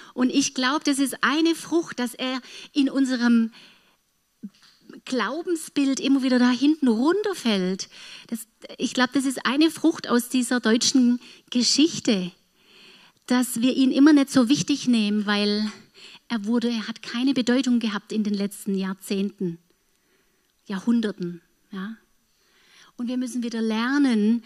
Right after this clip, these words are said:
dass er seinen Platz bekommt. Der Vater ist Gott, der Sohn ist Gott, der Heilige Geist ist Gott. Drei in einem. Lass uns hier nochmal schnell gucken.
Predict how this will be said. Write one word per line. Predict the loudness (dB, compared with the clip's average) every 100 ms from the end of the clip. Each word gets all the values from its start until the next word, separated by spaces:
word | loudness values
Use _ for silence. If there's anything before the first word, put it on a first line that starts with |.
| -12
dass | -12 -8
er | -6
seinen | -4 -2 -2 -4
Platz | -4 -6 -8 -6
bekommt. | -6 -6 -16 -14 -14 -16 -18 _ -20 -20 -20 -20 _ _ -10
Der | -10
Vater | -8 -2 0 0 -2 -2
ist | -2 -4
Gott, | -8 -8 -6
der | -8
Sohn | -6 -8 -8 -8
ist | -12 -6
Gott, | -6 -6
der | -10 -8
Heilige | -10 -10 -10
Geist | -8 -8 -10 -12
ist | -14 -14
Gott. | -14 -16 _
Drei | -18 -8 -6 -2 -2 -4 0
in | 2 2 0 -2
einem. | 0 2 4 4 2 -4 -14 _ -18 -18 -18 -6
Lass | -2 0
uns | 0 0
hier | 4 6
nochmal | 8 8
schnell | 6 4 2
gucken. | 0 -2 -2 -4 -4